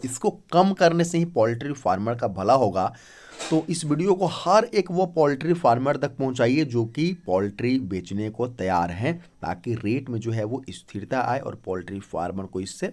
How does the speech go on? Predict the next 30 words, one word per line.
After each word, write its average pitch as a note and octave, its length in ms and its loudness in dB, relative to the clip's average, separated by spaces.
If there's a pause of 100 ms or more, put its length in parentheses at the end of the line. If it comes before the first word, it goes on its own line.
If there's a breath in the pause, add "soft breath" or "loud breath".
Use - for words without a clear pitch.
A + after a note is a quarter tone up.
फ़ायदा E2 360 -2
हो। D2 240 -12 (720 soft breath)
पुरुलिया C#3+ 360 4
की D3+ 100 -2
बात B2+ 260 2
कर C#3 120 -2
लेते C3+ 300 -2
हैं, C#3 120 -6
एक A2 280 -2
सौ A2+ 200 -2
बारह F#2 400 2
रुपीज, C3 520 2
सिलीगुड़ी G#2 600 -2
एक G#2 120 -4
सौ G#2 160 -4
अठारह G#2 520 -2
रुपीज, C#3+ 480 -6
कोचबिहार E3+ 760 0
एक B2+ 320 -4
सौ C3 200 -4
सत्ताईस, C3+ 800 -2
नदिया A2 420 -2
एक A2 120 -8
सौ A#2 160 -8
सत्रह A#2+ 360 -6
रुपीज, D#3+ 480 -6
बांकुर A2 500 -6
एक A2+ 140 -6
सौ G2+ 140 -6
ग्यारह, B2 520 0